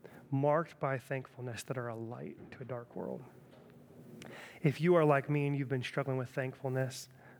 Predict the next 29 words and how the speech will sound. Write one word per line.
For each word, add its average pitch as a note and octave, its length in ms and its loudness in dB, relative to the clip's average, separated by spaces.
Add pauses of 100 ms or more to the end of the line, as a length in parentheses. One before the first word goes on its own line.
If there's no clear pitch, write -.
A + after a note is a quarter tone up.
(120)
um, D3 300 -8 (580)
I - 60 -4
challenge C#3+ 500 2
you D3 140 4
and C#3 80 4
I B2+ 60 0
challenge B2+ 400 -6
me, B2+ 240 -6
let's D#3 160 -8
just F#3+ 200 -6
go C#3 140 -6
to B2 80 -8
God A#2+ 340 -8
and A#2 180 -8 (460)
begin C#3 260 4
to B2 40 0
thank B2 400 -8
him B2 220 -8
for C3+ 260 -12
all C3+ 260 0
the A#2+ 160 -10
small B2 340 -12
things, C#3 420 -14 (1200)
especially C#3 640 2 (160)
who D#3 100 0
he A#2+ 200 -4
is. - 300 -18 (840)
Let's - 100 -14
pray. - 180 -18